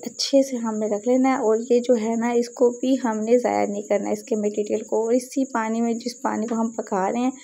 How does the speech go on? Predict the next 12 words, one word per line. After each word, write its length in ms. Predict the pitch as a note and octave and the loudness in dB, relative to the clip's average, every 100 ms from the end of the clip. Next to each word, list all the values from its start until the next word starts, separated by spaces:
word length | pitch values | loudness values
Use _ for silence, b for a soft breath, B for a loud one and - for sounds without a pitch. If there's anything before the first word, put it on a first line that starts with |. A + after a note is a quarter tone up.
| B B B B C4+ | B B B B 4
उसमें 300 | B3+ - B3 | 4 4 2
आपने 460 | A3 G#3+ A#3 A#3+ | 2 0 0 0
ना 160 | A#3+ A#3+ | 0 -2
इसे 260 | A3 A3 G#3 | -2 0 -2
डाल 320 | G3+ F3+ F#3+ | 0 -2 -2
देना 240 | F#3+ G#3 | -2 -4
है। 80 | - - B B B B _ A#3 | -6 -8 B B B B _ 2
अ, 260 | A#3 A3+ | 4 4
बीट 360 | G#3 A3 B3 A#3+ | 2 2 2 2
रूट 140 | A3+ G#3+ | 0 2
के 200 | C4 C4 | 4 6
ना 180 | D#4 | 6